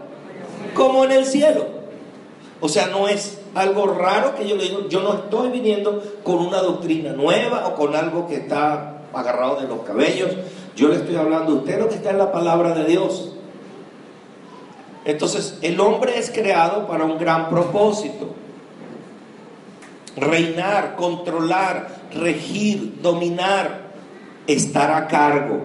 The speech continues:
ser el gerente, ser la persona que resuelve los problemas, ser la persona que contrata o que despide.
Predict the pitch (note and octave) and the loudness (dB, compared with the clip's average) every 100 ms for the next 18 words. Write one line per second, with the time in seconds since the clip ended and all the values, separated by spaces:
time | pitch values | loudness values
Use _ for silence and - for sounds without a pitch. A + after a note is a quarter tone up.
0 | - - - E3+ F3 F#3+ F#3 D#3+ - E3+ | -8 -10 0 4 4 2 -2 -2 0 2
1 | F#3 A3 G#3+ - A#2 - - - - - | 6 4 4 -2 -4 -6 -10 -16 -20 -20
2 | - - - F3 F#3 F#3+ G#3 G3+ F3 D#3+ | -20 -20 -6 0 2 4 2 2 -4 0
3 | G3 G#3 G#3 G#3 F3+ F3 - - G3 G#3 | 0 2 2 2 2 0 -2 2 4 6
4 | G#3 G3+ D3 C#3 D3 C3+ C#3+ C#3+ C#3 - | 4 2 0 0 -4 -2 0 0 0 -4
5 | E3 D#3 F3 E3+ D#3 D3+ F#3 F#3+ G#3 G#3+ | -2 0 0 0 -2 0 4 4 4 0
6 | - - E3+ D#3 E3 D3+ D#3+ F3 G3 A3 | -6 -8 -4 0 2 0 2 2 2 2
7 | G3+ - E3+ D#3+ D3 - F3 F3 C3 - | 0 0 0 0 0 0 -2 0 0 -2
8 | - | -8